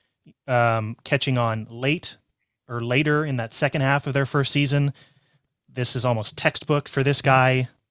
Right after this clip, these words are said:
It's Amon-Ra Saint Brown of the Lions. He's gonna be their number one wide receiver in that offense, and he's, so he's gonna get the ball. I think they have a relatively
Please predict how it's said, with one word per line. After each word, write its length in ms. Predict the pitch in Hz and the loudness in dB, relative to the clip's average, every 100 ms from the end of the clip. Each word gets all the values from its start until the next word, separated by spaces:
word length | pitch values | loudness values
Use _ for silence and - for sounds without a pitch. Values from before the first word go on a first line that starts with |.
| _ | _
It's 140 | - - | -12 2
Amon-Ra 460 | 180 196 156 151 | 4 6 6 6
Saint 280 | 143 147 139 | 6 2 0
Brown 460 | 123 123 120 120 120 _ | 2 2 2 -2 -6 _
of 160 | 156 151 | -2 0
the 80 | 139 | 0
Lions. 720 | 123 120 117 113 110 - - _ _ _ _ _ _ _ | 0 -2 -2 -4 -4 -8 -10 _ _ _ _ _ _ _
He's 420 | 139 135 123 120 - _ _ - | -2 0 0 0 -4 _ _ 0
gonna 160 | 156 160 | 2 4
be 120 | 156 | 4
their 100 | 147 | 6
number 220 | 143 135 | 4 4
one 200 | 135 131 | 2 2
wide 160 | 127 123 | 0 0
receiver 540 | 117 127 123 123 123 _ - | -4 -4 -4 -4 -6 _ -8
in 140 | 135 | -2
that 140 | 127 123 | -2 0
offense, 720 | 117 - 123 120 - - - _ _ _ _ _ _ _ _ _ _ _ _ 135 | -2 -2 -4 -4 -6 -6 -8 _ _ _ _ _ _ _ _ _ _ _ _ 0
and 520 | 127 127 127 123 117 | 2 4 4 0 -4
he's, 260 | - 127 117 139 | -10 -10 -10 -10
so 180 | - 135 | -8 -6
he's 160 | 117 113 | -6 -2
gonna 200 | 143 139 | -2 0
get 140 | 135 | 0
the 100 | 131 | 0
ball. 520 | 123 120 120 117 110 _ - | 0 2 0 -2 -8 _ -8
I 80 | 120 | -6
think 200 | 139 131 | -2 0
they 100 | 127 | 0
have 120 | 120 | 0
a 60 | |
relatively 880 | 113 123 139 135 143 127 131 123 123 | 0 2 2 2 0 2 0 0 -6